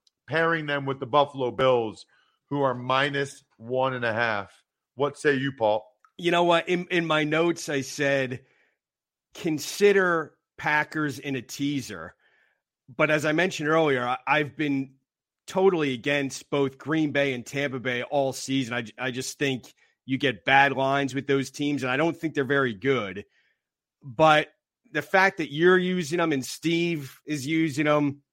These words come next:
Speaker 2: you know, why not jump on board? So I will use Green Bay in a teaser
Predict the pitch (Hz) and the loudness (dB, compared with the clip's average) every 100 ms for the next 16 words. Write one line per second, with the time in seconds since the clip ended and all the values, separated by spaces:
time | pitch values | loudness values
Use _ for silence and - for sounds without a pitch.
0 | _ _ _ _ 156 160 139 131 127 _ | _ _ _ _ -2 2 4 2 0 _
1 | _ _ _ - 208 190 165 135 165 147 | _ _ _ 2 4 6 4 0 0 -2
2 | 135 135 117 104 104 87 87 - 160 139 | 2 0 0 -4 -8 -8 -10 -6 -2 0
3 | 151 185 208 196 214 208 180 190 185 170 | 4 6 6 6 6 4 0 -4 -4 -6
4 | 131 - - 139 147 170 185 175 160 160 | -10 -14 -18 -14 -4 0 2 2 0 2
5 | 156 156 - 156 170 160 - 170 165 156 | 0 -2 -4 -4 -2 -4 -8 -8 -6 -6
6 | 127 147 143 135 | -4 0 0 0